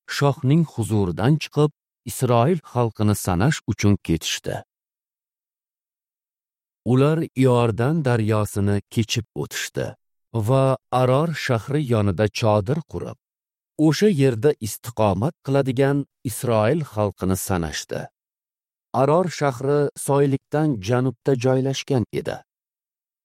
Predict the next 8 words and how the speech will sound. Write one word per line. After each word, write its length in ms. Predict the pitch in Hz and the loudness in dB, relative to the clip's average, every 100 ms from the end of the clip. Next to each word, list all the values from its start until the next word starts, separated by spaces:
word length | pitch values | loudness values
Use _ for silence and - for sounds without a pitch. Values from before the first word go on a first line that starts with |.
| - | 0
Keyin 380 | 131 135 170 190 | 2 4 4 2
ular 360 | - 127 131 127 - _ | 0 2 2 2 -2 _
Gad 320 | 101 120 160 - | -6 -4 -4 -8
qabilasining 840 | - 117 110 107 107 - 107 120 117 - | -6 -4 -2 -2 -2 -2 -2 0 -2 -8
hududiga 640 | - 92 98 92 73 104 | -12 -6 -4 -4 -4 -2
borib, 340 | 139 139 156 - _ _ _ | 0 0 0 -2 _ _ _
Yazir 500 | 104 123 143 120 180 | -4 0 2 2 -2
shahrining 680 | 160 - 139 - 117 117 123 | -2 -4 -4 -2 0 2 0